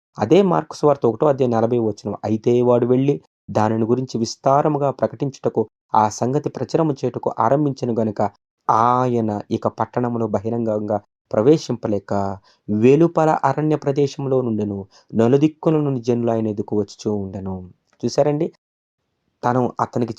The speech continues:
చెప్పాడు యేసు ప్రభు అని ఎవరికి చెప్పొద్దని, కానీ విస్తారంగా, ఈ వ్యక్తి విస్తారంగా ప్రకటించడం మొదలుపెట్టాడు. ఇట్లా చేయటం వల్ల ఈయన పరిచర్య, యేసు ప్రభు వారు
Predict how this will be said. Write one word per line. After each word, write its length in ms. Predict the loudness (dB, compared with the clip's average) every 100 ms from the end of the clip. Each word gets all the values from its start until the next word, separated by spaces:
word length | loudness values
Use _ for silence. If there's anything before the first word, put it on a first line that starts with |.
| -2
చెప్పాడు 320 | 2 2 4
యేసు 200 | 4 2
ప్రభు 280 | 0 0 0
అని 160 | -2
ఎవరికి 280 | -2 -2 -4
చెప్పొద్దని, 560 | -8 -6 -4 -4 -6 -6
కానీ 240 | -4 -2
విస్తారంగా, 720 | -4 -8 -2 2 2 2 2 0 _ _ 0
ఈ 120 | 2
వ్యక్తి 280 | 2 0 -4
విస్తారంగా 640 | -4 -4 -2 0 0 -2
ప్రకటించడం 560 | -2 -4 -4 -6 -4 -4
మొదలుపెట్టాడు. 720 | -4 -4 -6 -6 -6 -6 -8 _ _ _
ఇట్లా 260 | -2 0 0 2
చేయటం 280 | 2 4 2
వల్ల 500 | 2 2 2 0 -4 _ _ -8
ఈయన 300 | -2 0 0
పరిచర్య, 580 | 0 2 0 2 0 4
యేసు 200 | 4 2
ప్రభు 300 | 0 0 2
వారు 200 | 2 0